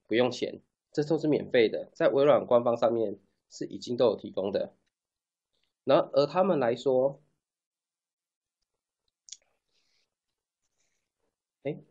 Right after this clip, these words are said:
我看到有一个，有一个先生问一个问题说，如果我这样传输的话，是需要多少的时间？那我这边来说的话，我先回答一下您的问题。然后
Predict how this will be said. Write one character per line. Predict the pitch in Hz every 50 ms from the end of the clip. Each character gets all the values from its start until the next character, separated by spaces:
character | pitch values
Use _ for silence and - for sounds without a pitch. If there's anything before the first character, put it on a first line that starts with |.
| _ _ _
我 | - - 110 104
看 | - - 170 165 165
到 | 170 175 160
有 | 147 120 107 104
一 | 117
个， | 120 120 - 127 117 110 107 107 104 98 98 104 98 - _ _
有 | - 117 117
一 | 127
个 | 151
先 | 156 - 170 170
生 | 170 - 170 160
问 | 160 156 147
一 | 139
个 | 131 127
问 | 131 139 131
题 | 123 120 101 101
说， | - - 120 117 117 120 120 120 123 - _ _ _ _ _ _ _
如 | - 139 151
果 | 147 185 165
我 | 120 101 98
这 | 98 - 151
样 | 139 135
传 | 131 - 123 107 107
输 | - - 127 123
的 | 123 107
话， | - - 131 123 113 104 104
是 | - - 131
需 | 123 - - - 120 113
要 | 120 120 110 107 104 98 101 101 104 104 - _ _ _ _ _ _ _
多 | 131 127 127
少 | - 113 101
的 | 104
时 | - - - 101 98
间？ | - - 110 101 98 - - - _ _ _ _ _ _ _ _ _ _
那 | - 170 190 190 190 - - _ _ _ _ _
我 | - 117 110 110
这 | - 170
边 | 165 - 160 160 160
来 | 147 117 117
说 | - - 127 117
的 | 117
话， | 139 127
我 | 107 101
先 | 101 131 123
回 | 123 113
答 | 107 113 98 101
一 |
下 | - - 120
您 | 110 101 101
的 | 104 107
问 | 113 113 107
题。 | - - - - - - - _ _ _ _ _ _ _ _ _
然 | - 175 190
后 | 190 190 185 190